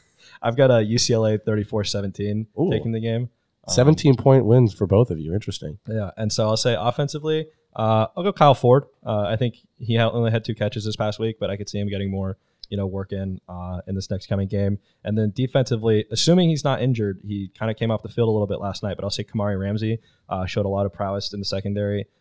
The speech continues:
Speaker 1: uh, during the game last night. So assuming he's not injured, I think maybe see a big game from him.
Speaker 2: You stole my Kamari Ramsey pick. We were talking about him in the press box.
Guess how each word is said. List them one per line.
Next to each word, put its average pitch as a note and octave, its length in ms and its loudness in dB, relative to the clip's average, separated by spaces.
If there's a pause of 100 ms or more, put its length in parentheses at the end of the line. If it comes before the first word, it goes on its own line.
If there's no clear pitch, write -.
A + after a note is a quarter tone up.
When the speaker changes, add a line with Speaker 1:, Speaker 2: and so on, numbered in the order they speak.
(160)
Speaker 1:
uh, F2+ 240 -6
during F#2+ 240 -4
the F#2 80 -4
game F#2 200 -8
last F#2+ 280 -6
night. A2 220 -2
So F#2 240 -4
assuming G#2+ 360 -2
he's G2+ 180 -4
not G2 200 -6
injured, F#2 300 -8 (260)
I F#2+ 40 -8
think F#2 120 -10 (140)
maybe F#2+ 200 -6
see - 140 -6
a F#2 60 -6
big F#2 160 -8
game E2+ 140 -12
from D#2+ 160 -18
him. E2 180 -12 (220)
Speaker 2:
You A2+ 100 -10
stole - 340 -4
my G2 140 -8
Kamari G2 420 -6
Ramsey G2 440 -8
pick. G2+ 200 -14
We C3 100 -2
were C3+ 80 2
talking B2 280 2
about G#2 200 2
him G2 80 0
in F#2+ 80 -2
the F#2 60 -4
press F#2 240 -4
box. F2 380 -6